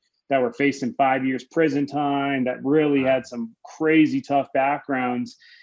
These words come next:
Speaker 1: And you kinda learn, had to learn how to sell yourself to the people you were around and, and connect with people, especially that had such extreme different backgrounds. Um,
Speaker 2: Yeah.
Speaker 1: so you, you fast forward into your adult life. I, I, I get out of this halfway house. I, I didn't,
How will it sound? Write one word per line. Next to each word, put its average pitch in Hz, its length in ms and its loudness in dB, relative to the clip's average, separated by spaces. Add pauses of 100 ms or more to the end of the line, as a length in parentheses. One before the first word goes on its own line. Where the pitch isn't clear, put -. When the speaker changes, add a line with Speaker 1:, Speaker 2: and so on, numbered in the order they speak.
(120)
Speaker 1:
And 135 280 0
you 120 120 -4
kinda 190 240 -2
learn, 170 240 -2
had 175 260 2
to 156 60 0
learn 147 240 0
how 156 140 0
to 135 100 -2
sell 156 300 0
yourself 147 720 -2
to 143 140 -2
the 127 100 -4
people 143 360 -2
you 135 160 0
were 123 220 0
around 123 440 0 (360)
and, 127 420 0
and 131 200 -2
connect 135 500 -2
with 135 200 -4
people, 117 440 -2
especially 143 640 -2 (320)
that 135 120 2
had 123 180 2
such 147 360 -4
extreme 135 540 -2
different 123 380 -4
backgrounds. 104 920 -6 (340)
Um, 131 60 0 (280)
Speaker 2:
Yeah. 113 40 -4
Speaker 1:
so 143 200 -2
you, 127 240 0
you 139 180 -2
fast 151 400 2
forward 151 320 2
into 131 400 0
your 127 220 0
adult 123 420 0
life. 123 420 0
I, 127 460 -2
I, 123 60 -4
I 127 60 0
get 135 160 0
out 135 140 0
of 127 60 -4
this 127 140 -6
halfway 131 400 -4
house. 127 400 -4
I, 117 160 -2
I 123 180 -4
didn't, 151 300 2